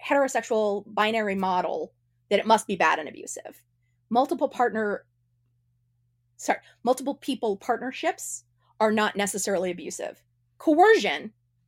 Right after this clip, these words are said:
is abusive. That's bad everywhere. And P S, we already have laws about that. So rather than tell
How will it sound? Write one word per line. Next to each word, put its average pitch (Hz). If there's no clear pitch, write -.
is 254
abusive. -
That's 262
bad 254
everywhere. 175
And 254
P 359
S, 349
we 302
already 285
have 247
laws 185
about -
that. -
So 233
rather 285
than 277
tell 226